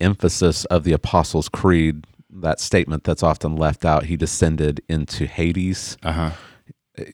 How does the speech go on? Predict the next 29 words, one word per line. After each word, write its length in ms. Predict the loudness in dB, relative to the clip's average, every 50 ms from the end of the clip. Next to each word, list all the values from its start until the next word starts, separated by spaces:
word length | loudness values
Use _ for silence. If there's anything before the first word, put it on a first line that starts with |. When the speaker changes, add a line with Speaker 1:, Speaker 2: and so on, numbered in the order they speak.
| _ _ _ _ -8
Speaker 1:
He 220 | -2 0 2 4
des-, 320 | 6 6 4 4 0 0 4
it, 260 | 4 4 4 _ -8 _ _ _ -20 _ _ _ _ _ _ -4
because, 680 | -2 0 4 6 8 8 8 6 4 0 -4 -8 -10 _ _ _ -2
um, 600 | 2 2 4 4 4 2 0 0 -2 -4 -4 -8 _ _ _ _ _ _ _ -10
there's 340 | -2 0 2 2 2 0
been 200 | -2 0 2 2
a 40 | 4
mistranslation 840 | 4 4 4 2 0 0 0 0 2 2 2 0 0 0 0 0 0
into 220 | 0 0 0 -2
the 100 | -2 -2
English 580 | 0 0 0 0 0 0 0 0 -2 -8 -12 -14 _ _ _ _ _ _
Speaker 2:
Right. 280 | -8 -6 -4 -4 -6 -8 -8 -4
Speaker 1:
where 440 | 2 4 6 6 6 6 4 4 2 0
it, 240 | 0 0 0 0 -2 -8 _ _ _ _ _ _ _ _ _ _ _ _ _ -2
it 140 | -2 -2 0
reads, 460 | 0 0 2 2 0 -2 -6 -12 -10 -4
"He 140 | -2 0 2
descended 400 | 2 2 4 4 2 4 2 2
into 220 | 0 0 -2 -4
hell." 420 | -2 0 0 0 2 0 -2 -4 -8 _ -8
Speaker 2:
Uh-huh. 300 | -6 -6 -4 -4 -6 -6 -8 _ _ _
Speaker 1:
And 160 | -6 -4 -2
people 220 | 0 0 2 2 2
have 140 | 2 2 0
a 60 | 0
problem 340 | 4 4 4 4 2 0 -4
with 140 | -4 -4 -2
that. 240 | -2 -2 -2 -4